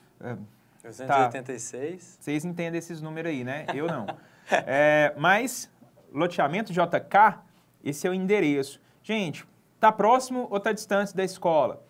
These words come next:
Speaker 1: Né? Então vocês sabem a localização. Como que é pra chegar até lá? Então vocês vão se organizar. E olha só que imagem bonita, né? Justamente é uma forma de atrair o turista. Todos os turistas a gente vai observar no estado de Goiás essa tendência, né?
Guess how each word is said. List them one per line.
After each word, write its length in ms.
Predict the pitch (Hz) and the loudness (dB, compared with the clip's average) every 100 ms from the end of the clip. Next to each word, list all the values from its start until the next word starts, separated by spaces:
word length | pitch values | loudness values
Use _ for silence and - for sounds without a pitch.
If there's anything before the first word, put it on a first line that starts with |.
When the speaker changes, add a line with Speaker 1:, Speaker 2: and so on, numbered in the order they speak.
| _ _ | _ _
Speaker 1:
Né? 140 | 147 165 | -4 -2
Então 260 | 165 185 | 0 0
vocês 320 | 190 196 214 | 0 -2 -4
sabem 500 | - 226 190 185 202 202 | 2 8 8 8 0 0
a 100 | 180 | 2
localização. 840 | 196 196 208 196 220 226 202 165 151 - _ _ | 2 2 -2 0 -2 -2 -4 -4 -8 -18 _ _
Como 240 | 202 226 | 2 2
que 140 | 208 208 | 4 4
é 80 | |
pra 100 | 190 | 4
chegar 340 | 185 208 185 175 | -2 0 4 4
até 220 | 175 180 | 4 6
lá? 380 | 165 151 110 - _ - _ | 8 8 6 0 _ -20 _
Então 260 | 143 151 175 | -4 -2 0
vocês 360 | 185 190 185 | 0 0 0
vão 120 | 185 | -2
se 140 | 180 202 | 0 2
organizar. 680 | 196 196 208 220 202 143 - - _ | 2 2 -2 4 4 4 -2 -20 _
E 80 | 143 | 6
olha 220 | 160 196 | 8 6
só 180 | - 170 | 6 4
que 120 | 160 | 4
imagem 480 | 175 170 160 156 165 151 - | 0 4 4 2 -4 -8 -6
bonita, 480 | 143 170 156 131 | -2 0 -2 -4
né? 260 | 120 160 202 - _ _ _ | -6 -4 -4 -8 _ _ _
Justamente 1040 | 131 151 151 190 175 147 165 202 220 202 | -8 -8 2 2 4 -2 -6 -8 -8 -8
é 160 | - 170 | -4 -2
uma 280 | 220 202 190 | -2 -2 -4
forma 360 | 190 175 180 | 0 0 0
de 120 | 185 190 | -4 -6
atrair 480 | 190 214 190 202 | 0 2 2 0
o 80 | 226 | -6
turista. 560 | - 170 147 127 - - _ _ | -4 -4 -4 -8 -12 -18 _ _
Todos 240 | - 247 262 | 0 2 2
os 100 | 247 | -4
turistas 380 | 214 185 202 208 | -6 -6 -6 -8
a 40 | |
gente 140 | 202 | -6
vai 120 | 202 196 | -2 -2
observar 420 | 196 208 185 160 | -2 -2 2 2
no 100 | 185 | 0
estado 340 | 202 185 170 | -2 2 2
de 60 | 156 | 0
Goiás 440 | 139 131 175 185 | -2 4 4 2
essa 160 | 156 160 | -4 -8
tendência, 640 | 190 196 151 170 180 139 | -8 -6 -6 -6 -8 -8
né? 160 | 131 180 | -8 -8